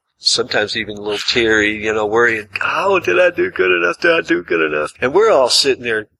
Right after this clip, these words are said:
blown away by the stuff that she did. You know, she has this pure, absolutely pure, beautiful voice.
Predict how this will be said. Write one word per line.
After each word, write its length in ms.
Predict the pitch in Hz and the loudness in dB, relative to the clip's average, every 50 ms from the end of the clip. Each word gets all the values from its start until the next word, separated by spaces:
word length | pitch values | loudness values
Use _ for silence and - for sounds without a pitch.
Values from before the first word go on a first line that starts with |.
| _ _ | _ _
blown 300 | - 196 226 240 226 185 | 0 2 2 2 2 0
away 400 | 147 131 - - - 95 180 165 | -2 -4 -4 -2 0 0 0 0
by 340 | - - 107 104 101 101 101 101 _ _ | -2 -2 -2 -2 -2 -4 -6 -10 _ _
the 120 | 113 107 | -8 -6
stuff 340 | - - - 123 113 107 - | -4 -2 0 0 -2 -2 -4
that 140 | - 101 - | -8 -10 -10
she 160 | - - 104 | -10 -10 -12
did. 300 | 90 90 92 87 87 - _ | -14 -16 -16 -16 -16 -16 _
You 140 | - 104 101 | -10 -8 -8
know, 160 | 101 98 98 | -8 -8 -8
she 240 | 98 - - - 107 | -10 -10 -10 -10 -10
has 200 | 120 117 104 101 | -8 -10 -10 -10
this 160 | 98 - - - _ _ _ _ | -8 -10 -10 -10 _ _ _ _
pure, 800 | - - - - - - - 156 160 151 139 117 107 98 90 92 - _ _ _ _ _ _ _ - | -2 0 0 2 0 0 0 0 0 2 2 2 2 0 -4 -8 -14 _ _ _ _ _ _ _ -2
absolutely 760 | 143 160 160 151 - - - 120 110 104 107 101 90 98 98 - - | 0 2 2 2 2 0 -2 0 -2 -4 -4 -4 -4 -8 -10 -8 -6
pure, 400 | - - - 117 110 107 98 - _ _ _ - | -6 -4 -4 -2 -2 -2 -2 -4 _ _ _ -2
beautiful 500 | - 180 175 147 120 104 - - 95 92 | 0 2 2 2 0 -2 -6 -8 -12 -10
voice. 400 | - 95 92 95 92 - - | -10 -10 -10 -8 -8 -8 -8